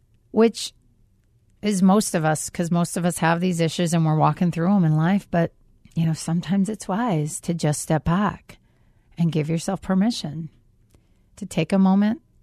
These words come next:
and breathe, or take a moment <laughs> and weep. <laughs> I mean, I wouldn't recommend doing it on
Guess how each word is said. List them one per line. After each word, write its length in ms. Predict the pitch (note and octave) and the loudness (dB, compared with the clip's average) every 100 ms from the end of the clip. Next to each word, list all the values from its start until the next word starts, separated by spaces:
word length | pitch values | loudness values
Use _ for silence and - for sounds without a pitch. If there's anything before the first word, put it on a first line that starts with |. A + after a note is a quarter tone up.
| _ _ _ - | _ _ _ -4
and 180 | F3+ E3+ | -2 0
breathe, 380 | E3+ A#3 A3 - _ - _ _ _ _ _ _ _ _ _ - | 0 0 -4 -8 _ -20 _ _ _ _ _ _ _ _ _ -6
or 140 | D#3 | -6
take 300 | - D#3+ E3 | -2 -4 -2
a 60 | G3 | 0
moment 520 | F3 F3 E3+ F#3+ E4+ - - - _ | 2 2 0 -2 -4 -12 -20 -20 _
<laughs> 1300 | G#3 - - - _ - _ - - - - _ _ | -4 -2 -8 -10 _ -20 _ -20 -20 -20 -20 _ _
and 180 | F3+ F3 | 0 0
weep. 280 | A3 D4 - - - - | 0 -6 -10 -16 -12 -8
<laughs> 880 | - _ - - - _ _ _ F3 | -8 _ -20 -20 -20 _ _ _ -8
I 100 | F3 | -6
mean, 240 | D#3+ D3+ | -4 -2
I 100 | D#3 | -2
wouldn't 320 | D#3 F3 B3+ | 0 -2 0
recommend 640 | F#3 F3 F3 E3 F3+ D#3+ D3 | 0 0 0 0 2 0 0
doing 280 | D#3+ E3+ | 0 0
it 120 | D#3+ D3 | 0 0
on 240 | D3 C3 | 0 0